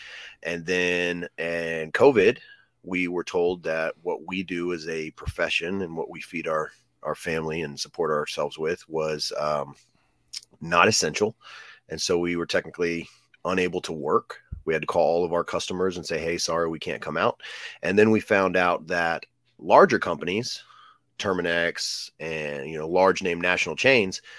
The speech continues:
they were essential. So they went in and took basically our customer base and, and we just relied on, we had a death pile, which, you know,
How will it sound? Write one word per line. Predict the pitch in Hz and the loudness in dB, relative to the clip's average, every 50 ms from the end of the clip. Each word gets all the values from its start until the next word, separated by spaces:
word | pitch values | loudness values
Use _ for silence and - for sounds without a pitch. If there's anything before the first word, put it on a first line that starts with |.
| - - - _ | -20 -20 -18 _
they | - 190 208 135 | 6 10 10 10
were | 127 113 135 156 175 131 | 12 12 10 10 10 10
essential. | - - - 85 69 - - - - - _ _ _ _ - 67 62 55 50 - - _ _ _ _ | 6 4 0 -4 -6 -8 -10 -12 -12 -16 _ _ _ _ -20 -20 -20 -20 -20 -20 -20 _ _ _ _
So | - - - 101 95 95 95 92 92 | -4 0 2 2 4 6 6 6 4
they | 92 87 95 98 104 104 | 4 4 6 6 6 6
went | 98 98 98 95 | 4 2 2 2
in | 95 95 95 101 104 95 | 2 2 2 2 2 0
and | 85 85 82 78 | -2 -4 -6 -8
took | - - 92 80 | -8 -8 -8 -6
basically | 76 90 87 82 - - 90 85 | -4 -4 -4 -4 -4 -4 -4 -4
our | 80 78 | -4 -4
customer | - - 90 - - 90 85 85 | -4 -6 -8 -8 -8 -8 -8 -6
base | 78 82 80 82 90 101 - - - | -4 -4 -2 -2 -2 -2 -4 -4 -4
and, | 82 73 73 73 73 73 69 - - | -6 -8 -8 -10 -10 -12 -14 -14 -12
and | 73 73 76 73 76 76 73 73 71 - _ _ _ _ - - - - - - - - _ _ _ _ _ _ _ _ | -10 -8 -8 -8 -8 -8 -10 -12 -14 -16 _ _ _ _ -20 -20 -20 -20 -20 -20 -20 -20 _ _ _ _ _ _ _ _
we | 95 95 98 101 | -2 0 0 0
just | 98 90 104 98 - | 2 2 0 2 2
relied | 104 98 92 92 95 95 95 | 2 2 4 4 4 4 4
on, | 95 95 92 92 | 2 0 0 0
we | 92 95 | 0 0
had | 104 101 87 | 0 0 -2
a | |
death | 80 - 90 90 - - _ | -2 -4 -4 -4 -4 -4 _
pile, | - 104 95 95 98 107 117 120 | 0 2 4 4 4 2 0 -2
which, | 95 90 85 - - - - - - 82 | -4 -4 -4 -2 -2 -2 -2 -4 -6 -8
you | 85 | -10
know, | 85 85 82 82 82 76 | -8 -8 -6 -6 -8 -10